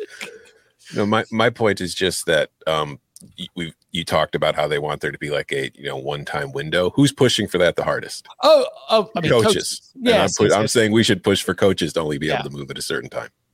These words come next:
Speaker 2: And, and to be fair, I've only heard that as one of many suggestions. We are still, nobody see-, has presented a foolproof plan to fix the calendar. Everyone only has individual things that they want, and we haven't gotten anywhere close to an idea of what could make it,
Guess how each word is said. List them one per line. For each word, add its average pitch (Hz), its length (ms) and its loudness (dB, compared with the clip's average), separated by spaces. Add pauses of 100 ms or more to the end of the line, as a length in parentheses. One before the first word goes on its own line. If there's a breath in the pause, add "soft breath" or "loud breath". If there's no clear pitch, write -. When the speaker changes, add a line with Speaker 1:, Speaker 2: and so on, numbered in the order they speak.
Speaker 2:
And, 277 120 6
and 247 200 2
to 226 80 2
be 214 120 4
fair, 185 360 4
I've 214 280 4
only 202 200 2
heard 185 140 2
that 170 120 4
as 165 100 0
one 170 140 2
of 156 80 0
many 165 240 2
suggestions. 127 640 -2
We 208 140 6
are 196 60 4
still, 185 320 2
nobody 196 400 4
see-, 165 280 0
has 165 180 0
presented 170 400 2
a 147 80 2
foolproof 160 920 2
plan 151 340 2
to 143 80 -2
fix 151 240 -2
the 156 100 -2
calendar. 185 560 2 (300 soft breath)
Everyone 180 400 4
only 156 220 4
has 147 260 2
individual 151 840 2 (220)
things 175 240 2
that 156 160 0
they 143 120 4
want, 131 420 2
and 156 80 2
we 156 60 6
haven't 147 240 0
gotten 151 200 0
anywhere 135 320 0
close 131 380 0
to 151 140 0
an 135 80 0
idea 127 420 0
of 139 220 -4
what 143 160 2
could 139 120 -10
make 135 220 -2
it, 123 120 0